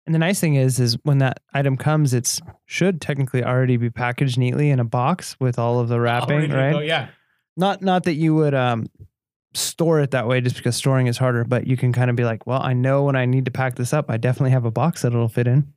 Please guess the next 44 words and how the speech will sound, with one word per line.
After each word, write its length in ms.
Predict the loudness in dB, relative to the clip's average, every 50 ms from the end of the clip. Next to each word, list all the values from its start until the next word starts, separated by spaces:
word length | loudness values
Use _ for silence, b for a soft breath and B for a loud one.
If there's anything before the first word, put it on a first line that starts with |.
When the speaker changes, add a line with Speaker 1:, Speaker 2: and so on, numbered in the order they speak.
| _ -8
Speaker 2:
Well, 120 | -6 -6
you 140 | -4 -4 -2
could 120 | -2 0
even 180 | 0 0 -2 -2
take 180 | -2 -2 -2 -2
it 60 | 0
next 240 | -2 -2 -4 -2 -2
level 200 | -2 0 2 0
and 100 | 0 0
take 140 | 0 0 0
the 100 | 0 0
pictures, 360 | 0 -2 -2 -2 -4 -6 -4
but 280 | -4 -4 -4 -4 -6 -14 -18 -20 -20 -20 -20 -20 -12 -6
I 140 | -2 0
wouldn't 260 | 0 2 0 0 0 -2
do 80 | -2
that. 220 | -2 -4 -6 -10 -14 _ _ _ _ _ _ _ _ _ _ _ _ _ -10
I 80 | -6 -4
would 100 | -4 -2
take 140 | -2 -2 0
my 100 | 0 0
own 140 | 0 0 -2
pictures. 460 | -4 -6 -6 -8 -14 -16 -16 -18 _ _ _ -8
Speaker 1:
Mm. 380 | -4 -4 -2 -2 -4 -4 -8 -10 -14 _ _ -10
Speaker 2:
Just 160 | -8 -6 -6 -4
saying. 340 | -4 -4 -4 -4 -8 -10 -12 _ _ _ _ -2
Speaker 1:
Just, 240 | -2 -2 -2 -6 -12 _ B B B B B B -10 B
just 160 | -4 -2 0
literally 340 | 0 0 2 2 2 2 2
just 200 | 0 0 -2 -2
copy 280 | -2 -2 -2 0 0 0
their 160 | 2 2 2
entire 340 | 0 0 0 0 0 0 0
post 320 | 0 0 -2 -2 0 0
over. 160 | -2 0 0
Like, 200 | 0 -2 0 0
"Literally, 340 | 0 0 2 2 2 2 2
this 180 | 2 0 0 0
is 120 | -2 -2
the 120 | 0 0
item 240 | 2 2 2 2 2
I 120 | 2 2 2
am 100 | 2 2
selling." 400 | 2 0 0 0 0 -2 -4